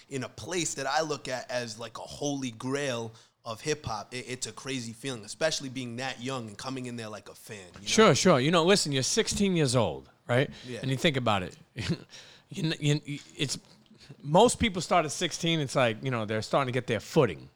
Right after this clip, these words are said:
Speaker 2: if they try. But here's the crazy thing. Your pops was telling me that a lot of middle-aged men love, because you rap over a lot of old school beats
Speaker 1: Yeah.
Speaker 2: and you crushed 'em.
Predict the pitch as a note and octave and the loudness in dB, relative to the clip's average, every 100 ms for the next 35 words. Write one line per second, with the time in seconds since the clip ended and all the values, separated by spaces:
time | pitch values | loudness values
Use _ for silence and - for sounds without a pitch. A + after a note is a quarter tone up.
0 | - A#2 A#2 G2 C#3+ G#2 C#2+ - - _ | -12 0 0 2 4 4 2 -6 -18 _
1 | _ _ _ - A#2+ F3+ B3+ G#3 G3 F#3 | _ _ _ 0 6 8 6 4 4 4
2 | B2+ A#2 A#2 A2 A#2 - - - - D#3 | 4 0 -2 2 0 2 2 0 0 -4
3 | - C#3 A#2 A2 G#2+ G2+ F#2 - _ _ | 2 2 2 0 -2 -2 -4 -8 _ _
4 | _ - B2 A#2+ - - C3 C#3 D#3+ F3+ | _ -4 4 4 4 0 0 2 2 0
5 | C3+ C3+ D#3 F#3 F#3 D#3 D3+ C#3+ F3 C#3+ | -2 -2 2 2 4 2 2 4 2 2
6 | C3+ F3 D#3+ C3 C3+ E3 F#3 E3+ D#3 C#3+ | 2 2 2 0 0 4 6 6 4 2
7 | B2+ C3 B2+ - C#3+ C3 - B2+ A2+ G3 | 4 4 4 4 4 4 -2 -2 0 -2
8 | A#2 A2+ C#3 C#3+ B2 - A#3 - - F#2 | -4 -2 2 2 2 0 0 0 -6 -10